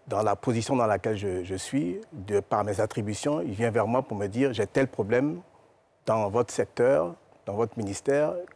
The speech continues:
comment pouvez-vous m'aider, m'aider à le régler ? » Et puis je le règle. Donc à partir de là,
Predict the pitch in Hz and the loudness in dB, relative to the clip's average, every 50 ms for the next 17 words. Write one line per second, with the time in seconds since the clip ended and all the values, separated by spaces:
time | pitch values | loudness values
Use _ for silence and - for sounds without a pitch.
0 | _ - 147 135 143 151 151 143 - 131 120 117 123 131 127 117 110 110 113 107 | _ 0 2 4 4 4 2 0 0 -2 -2 0 2 2 2 2 0 -2 -2 -4
1 | 127 131 - - - 117 107 104 127 131 110 120 104 107 - 107 98 - 92 85 | -4 -6 -8 -8 -6 -4 -2 2 2 2 2 2 0 -2 -4 -6 -6 -6 -8 -10
2 | 82 _ _ - - _ _ _ _ _ _ - 131 127 - 180 165 170 170 170 | -10 _ _ -20 -20 _ _ _ _ _ _ -8 -8 -6 -4 -2 -2 -2 -2 0
3 | 165 190 196 165 - - - - _ _ _ _ _ _ _ _ _ _ _ _ | -2 -2 -4 -6 -8 -14 -20 -20 _ _ _ _ _ _ _ _ _ _ _ _
4 | _ _ _ - 131 131 143 131 - 160 143 143 - 180 175 147 139 143 160 - | _ _ _ -4 -2 0 0 2 2 0 0 2 2 0 2 2 2 2 2 2
5 | - - | 0 -2